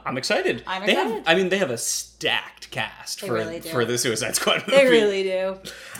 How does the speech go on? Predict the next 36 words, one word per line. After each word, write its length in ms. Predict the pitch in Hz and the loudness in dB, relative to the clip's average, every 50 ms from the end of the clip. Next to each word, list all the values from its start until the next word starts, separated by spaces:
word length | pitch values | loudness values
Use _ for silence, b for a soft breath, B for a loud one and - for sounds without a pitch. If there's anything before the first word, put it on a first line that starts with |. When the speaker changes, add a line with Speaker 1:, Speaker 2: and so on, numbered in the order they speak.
| B B | B B
Speaker 1:
I, 180 | 151 151 151 147 | 0 0 0 2
I 160 | - 147 156 | 2 2 4
am 380 | 156 147 143 139 139 139 139 117 | 4 4 2 2 0 -2 -4 -2
really 240 | 139 147 139 131 127 | 0 0 2 2 0
pumped 280 | 123 - 123 113 110 | -2 -2 -4 -4 -4
to 80 | - 117 | -4 -6
see 180 | - - 117 110 | -4 -4 -6 -4
how 180 | 120 120 113 | -4 -4 -4
well, 320 | 110 113 113 110 110 110 117 | -2 -4 -4 -4 -4 -4 -2
like, 200 | 127 120 117 - | -2 -4 -2 0
how 500 | - 139 135 131 127 123 120 117 117 b b b b b b b | 0 2 2 2 2 0 -2 -4 -6 b b b b b b b
they 160 | 123 135 127 | -2 -2 0
all 200 | 120 123 120 113 - | 0 0 -2 -4 -2
come 220 | - 131 110 110 | -4 -4 -4 -4
together 360 | 107 113 110 107 107 107 104 104 | -4 -4 -4 -2 -2 -4 -4 -6
and, 140 | 107 110 110 | -8 -8 -10
and 100 | 113 95 | -8 -6
how 120 | 123 120 | -6 -6
their 100 | 110 110 | -6 -8
chemistry 420 | 101 - 110 107 110 - - 110 104 | -8 -10 -10 -10 -10 -12 -12 -12 -12
works. 400 | 101 95 - 110 - - - - | -12 -12 -12 -12 -10 -10 -10 -8
Speaker 2:
Yeah. 300 | 202 190 180 180 180 180 175 - _ _ _ _ _ _ _ _ _ - - - - - | -6 -6 -6 -6 -6 -8 -10 -18 _ _ _ _ _ _ _ _ _ -16 -16 -10 -4 0
Speaker 1:
Okay. 520 | 147 139 139 - 180 202 220 202 - - - | 0 0 2 2 2 2 2 0 -4 -6 -10
Speaker 2:
Yeah, 260 | 202 202 196 196 196 - - | -10 -8 -8 -8 -8 -8 -4
that's 220 | 226 233 233 - | -4 -4 -4 -4
the 80 | 285 269 | -6 -4
Thinker. 380 | 277 311 302 294 269 233 202 | -2 -2 -4 -2 -2 -4 -4
Enjoy 480 | 196 - 226 226 226 220 233 233 233 233 | -4 -6 -6 -6 -4 -4 -2 0 0 0
him 260 | 226 214 202 202 196 | 0 -2 -2 -4 -8
while 220 | 196 202 196 202 | -6 -6 -6 -4
he 80 | 202 202 | -6 -4
lasts, 680 | 196 190 175 160 175 - - - - - - - - _ | -4 -4 -4 -4 -6 -8 -14 -16 -16 -18 -18 -20 -20 _
'cause 140 | - 180 | -12 -10
he 80 | 175 180 | -10 -10
dies. 440 | 175 - - - - - - - - _ _ _ _ - | -10 -10 -14 -14 -14 -16 -16 -16 -18 _ _ _ _ -6
Speaker 1:
Yeah. 360 | - 131 131 165 185 156 123 | -2 2 4 4 4 2 0